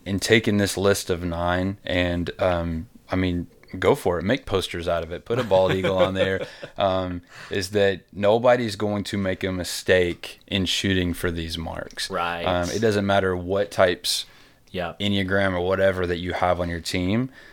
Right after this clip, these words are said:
Speaker 1: Um, this is, this is just a healthy list for,
Speaker 2: Right.
Speaker 1: um, for development, um, success. Um, and I, and I would just go ahead and say, I mean, I'm not,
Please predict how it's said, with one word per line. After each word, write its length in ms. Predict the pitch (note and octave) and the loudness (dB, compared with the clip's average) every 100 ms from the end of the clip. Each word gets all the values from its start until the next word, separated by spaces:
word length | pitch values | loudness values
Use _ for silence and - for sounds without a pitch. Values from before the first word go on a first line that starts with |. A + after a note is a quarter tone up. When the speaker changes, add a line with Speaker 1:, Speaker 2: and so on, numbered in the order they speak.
| - | -6
Speaker 1:
Um, 440 | - F2 E2+ E2+ - | -2 0 0 -4 -10
this 320 | - F2+ G#2+ B2 | -4 2 2 4
is, 280 | F2+ D#2+ | 0 -2
this 260 | - F#2 A#2 | -4 0 0
is 100 | A2+ | 0
just 160 | F2+ - | -2 0
a 60 | |
healthy 300 | E2+ E2+ F2 | 2 2 0
list 340 | E2+ E2+ E2 - | -4 -2 -2 -4
for, 280 | - F2 E2+ | -4 -2 0
Speaker 2:
Right. 420 | E2+ F2+ E2+ - - - | 0 0 -4 -14 -16 -4
Speaker 1:
um, 520 | - F2 E2 D#2+ D#2+ F2 _ - | 0 0 0 -4 -6 -10 _ -12
for 220 | - F2+ | -2 -2
development, 840 | E2+ E2+ F2+ F2+ F2+ F2 E2+ - - - - - | 0 8 8 8 4 0 -2 -6 -14 -20 -20 -6
um, 460 | F2 F2 E2+ E2 F2 - - | -2 0 0 -2 -6 -12 -8
success. 880 | - F2+ - G2 F#2 F2 - - - - - _ - | -4 -2 2 6 6 4 0 -6 -8 -16 -20 _ -10
Um, 320 | D#2+ D#2+ D#2 | -8 -6 -4
and 80 | F#2 | -2
I, 80 | G2 | 0
and 180 | - | 2
I 100 | G2+ | 4
would 120 | A#2 A2+ | 4 2
just 160 | F2+ | -2
go 80 | G2 | 0
ahead 180 | F2+ F#2 | 2 0
and 80 | F2 | 0
say, 340 | - G2+ F#2 | 0 0 0
I 40 | |
mean, 180 | E2+ F2 | -2 -2
I'm 140 | F2 F#2 | -2 0
not, 260 | F#2 F2+ | 0 0